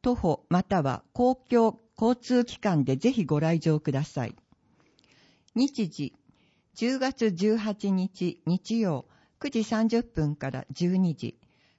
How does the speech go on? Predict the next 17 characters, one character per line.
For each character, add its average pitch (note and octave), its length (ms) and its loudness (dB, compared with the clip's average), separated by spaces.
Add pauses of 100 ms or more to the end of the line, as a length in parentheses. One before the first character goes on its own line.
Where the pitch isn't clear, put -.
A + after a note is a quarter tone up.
(100)
小 - 120 -4 (140)
雨 F#3+ 180 -2
決 E3+ 240 -6 (120)
行。 C#3 340 -6 (640)
場 F#3 160 -4
所、 F#3+ 300 -4 (840)
一 B3+ 300 0
の B3+ 180 4
谷 A#3+ 160 2
小 A3 280 0
学 G3+ 220 -4 (120)
校。 - 280 -8 (480)
問 A#3 180 2
い A3 80 2
合 G#3 60 4
わ G3 140 2
せ - 360 -4